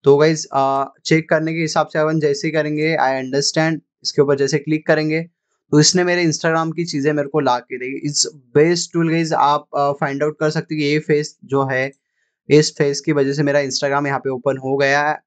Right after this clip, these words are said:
I hope guys, मेरे को लगता है कि देखो, ये tool से आप बहुत चीजें सज-, कर सकते हो। अगर आपने मेरे को Instagram पे फॉलो नहीं किया तो आप फॉलो कर सकते हो, Technical VPN तुम्हारे भाई की आईडी है तो आप फॉलो कर सकते हो, ठीक है।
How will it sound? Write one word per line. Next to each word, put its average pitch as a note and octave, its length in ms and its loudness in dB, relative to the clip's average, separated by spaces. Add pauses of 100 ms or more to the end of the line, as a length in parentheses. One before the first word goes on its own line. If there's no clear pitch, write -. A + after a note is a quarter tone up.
(340)
I C3+ 160 2
hope C#3+ 280 -2
guys, D3 160 2
मेरे C#3+ 140 -2
को D3 80 -2
लगता C#3+ 300 -4
है D3+ 60 -2
कि E3 120 -4
देखो, F#3 260 0 (400)
ये E3 120 4
tool F3 220 0
से F3 100 0
आप E3 160 0 (160)
बहुत C#3+ 280 -2
चीजें C#3 220 -4
सज-, A#2+ 320 -10
कर B2 140 -2
सकते A#2 280 -12
हो। A#2 60 -10
अगर D3 260 2
आपने E3+ 260 0
मेरे E3+ 160 -2
को E3 100 -2
Instagram D#3+ 340 0
पे E3 80 -4
फॉलो C#3+ 260 0
नहीं D3+ 120 -4
किया D3 120 -2
तो D3 80 -4
आप D3 140 -6
फॉलो C3+ 220 -2
कर C#3+ 120 0
सकते D3+ 240 -4
हो, D3+ 60 2
Technical C3+ 420 0
VPN C#3 280 -4
तुम्हारे C#3 220 0
भाई B2+ 160 -2
की D3+ 100 -6
आईडी C3 240 -2
है C#3+ 80 0
तो - 600 -4
आप D3+ 160 2
फॉलो C3+ 240 0
कर C#3+ 160 0
सकते D3+ 300 -4
हो, D3+ 80 4
ठीक E3+ 200 2
है। F3 120 -4